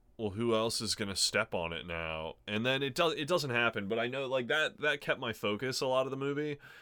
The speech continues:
uh, towards the end. It's, and then, and then, you know, we start seeing, uh,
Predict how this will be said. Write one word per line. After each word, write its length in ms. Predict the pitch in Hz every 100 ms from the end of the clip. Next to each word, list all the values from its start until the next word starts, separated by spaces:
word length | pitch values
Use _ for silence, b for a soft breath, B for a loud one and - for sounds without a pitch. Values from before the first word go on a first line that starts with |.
| B B -
uh, 300 | 107 110 110
towards 320 | - 117 113
the 140 | 107 98
end. 300 | 104 113 113 b b _ _ -
It's, 320 | 151 147 - -
and 200 | 160 156
then, 220 | 180 165
and 180 | 160 160
then, 160 | 170
you 120 | 160
know, 100 | 156
we 160 | 135 135
start 380 | - 160 147 127
seeing, 500 | - 135 127 123 113
uh, 640 | 107 104 101 95 92 92